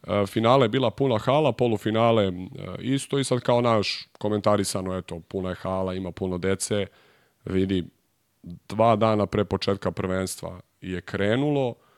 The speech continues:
znači prvo bio jedan autobus koji je išao kroz ceo grad, obilazio, pa svaki drugi dan je bio neko od nas gost na tom autobusu, pa smo mi pustili momke da idu po gradu i da se malo islikaju i ovo ono, znači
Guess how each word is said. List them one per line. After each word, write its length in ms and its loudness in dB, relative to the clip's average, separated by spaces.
znači 240 -4
prvo 280 -4
bio 180 0
jedan 220 0
autobus 720 -2
koji 180 -12
je 40 -8
išao 200 -10
kroz 180 -8
ceo 260 -4
grad, 320 -2
obilazio, 600 -4
pa 200 -12
svaki 380 -8
drugi 240 -6
dan 240 -4
je 60 -6
bio 220 -6
neko 280 -8
od 60 -8
nas 280 -4
gost 300 -4
na 60 -8
tom 240 -6
autobusu, 800 -6
pa 140 -2
smo 160 -2
mi 140 0
pustili 460 -4
momke 340 -4
da 60 -2
idu 160 -4
po 160 -6
gradu 640 -4
i 80 -6
da 160 -4
se 200 -4
malo 280 -4
islikaju 600 -4
i 40 -6
ovo 180 -4
ono, 140 -6
znači 380 -8